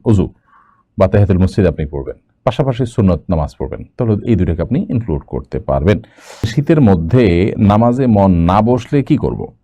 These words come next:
শীতের মধ্যে যদি নামাজে মন না বসে, তাহলে সেক্ষেত্রে, আহ, না বসার কারণগুলো চিহ্নিত করতে হবে এবং সেগুলো দূর করার চেষ্টা করতে হবে। আহ,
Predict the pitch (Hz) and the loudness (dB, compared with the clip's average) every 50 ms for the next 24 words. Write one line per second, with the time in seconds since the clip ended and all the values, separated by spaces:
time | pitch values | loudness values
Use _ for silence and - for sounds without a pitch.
0 | _ _ _ _ _ _ _ _ _ - - 156 143 170 151 127 117 104 117 131 | _ _ _ _ _ _ _ _ _ -2 -2 2 2 4 4 4 4 4 2 0
1 | 120 131 123 123 113 101 87 92 92 87 95 98 95 92 92 92 - - - - | 0 2 2 2 2 2 2 2 0 0 0 0 2 2 0 0 -2 -4 -8 -6
2 | 76 87 78 76 76 71 69 69 82 107 127 110 90 76 - - - 82 - - | -4 -4 -4 -2 -2 -2 -2 0 2 2 2 2 0 -2 -2 -2 -4 -4 -4 -6
3 | _ _ _ _ _ _ _ _ _ _ _ 135 123 143 147 135 - - 123 123 | _ _ _ _ _ _ _ _ _ _ _ 0 0 2 0 0 0 0 0 0
4 | 156 147 - 135 101 85 90 110 - - _ _ _ _ _ _ _ - - 85 | 0 -2 0 0 2 2 2 0 -2 -6 _ _ _ _ _ _ _ -2 0 0
5 | 85 85 85 85 85 85 85 85 85 85 82 82 78 80 78 - - _ _ _ | 2 2 2 2 2 2 2 2 2 2 2 2 2 0 0 -2 -4 _ _ _
6 | _ _ _ - 107 113 127 139 143 - 165 156 151 - 147 139 143 143 139 143 | _ _ _ 0 2 2 2 2 0 0 -2 -4 -2 0 0 2 2 2 0 2
7 | 135 139 139 131 117 - 175 175 175 156 156 - 123 107 113 - 85 85 92 139 | 0 0 0 -2 -2 -2 -2 -2 0 -2 -2 -2 -2 -4 -2 -2 -2 -2 -2 -2
8 | 175 - 147 135 113 147 131 123 117 117 110 104 107 95 - - 98 - - 78 | -4 -4 -4 -4 -2 0 0 2 2 2 2 2 0 0 0 -4 -8 -6 -6 -6
9 | 69 67 64 - 65 73 85 - - - _ _ _ _ _ _ _ _ _ _ | -6 -6 -8 -6 -6 -4 -4 -6 -8 -10 _ _ _ _ _ _ _ _ _ _
10 | _ _ _ _ _ - 85 82 82 80 78 76 73 | _ _ _ _ _ -2 -2 0 2 0 0 -2 -4